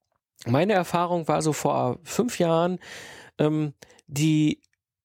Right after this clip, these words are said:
dortigen Embedded Software Ingenieure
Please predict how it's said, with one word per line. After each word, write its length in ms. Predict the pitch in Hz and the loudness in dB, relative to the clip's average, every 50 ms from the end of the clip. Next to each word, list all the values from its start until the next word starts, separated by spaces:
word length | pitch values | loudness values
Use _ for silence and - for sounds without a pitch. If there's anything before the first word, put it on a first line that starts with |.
| _ _ | _ _
dortigen 680 | - - 139 156 196 - - 202 180 175 175 175 170 - | -4 -2 0 0 0 0 -2 -2 -2 0 -2 -2 -2 -2
Embedded 400 | - 143 143 160 180 185 170 - | -2 -2 -2 0 0 0 -2 -2
Software 380 | - - 190 - - - 202 | -2 -2 -2 -2 -2 -2 -2
Ingenieure 800 | - 175 180 165 170 165 165 165 170 170 170 165 165 165 156 147 | -2 -2 -2 0 0 0 2 2 2 2 2 2 2 2 2 0